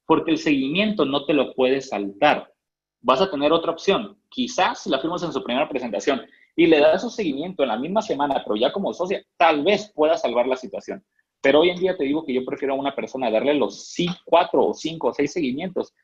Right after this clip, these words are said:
para que entre. Incluso si le doy la primera presentación, "Estoy listo, quiero entrar", es probable que le diga, "No, no vas a entrar.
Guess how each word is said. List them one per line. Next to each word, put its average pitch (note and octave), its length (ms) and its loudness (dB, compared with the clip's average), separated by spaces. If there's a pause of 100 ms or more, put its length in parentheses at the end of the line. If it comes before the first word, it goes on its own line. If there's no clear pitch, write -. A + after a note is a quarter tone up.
(300)
para G#2+ 240 2
que A#2+ 140 2
entre. E3 220 0
Incluso E3 260 4
si F3 100 4
le C3 60 6
doy C#3+ 80 6
la E3 60 4
primera C3+ 180 0
presentación, B2+ 440 -6
"Estoy E3 260 -2
listo, C3+ 200 -2
quiero D3+ 140 -2
entrar", E3 280 2 (360)
es C#3+ 140 0
probable E3+ 380 4
que C#3 60 -10
le B2 100 -2
diga, B2+ 260 -2
"No, C3 160 -6
no A#2+ 100 -6
vas B2 120 -6
a C3+ 40 -8
entrar. G2 240 -14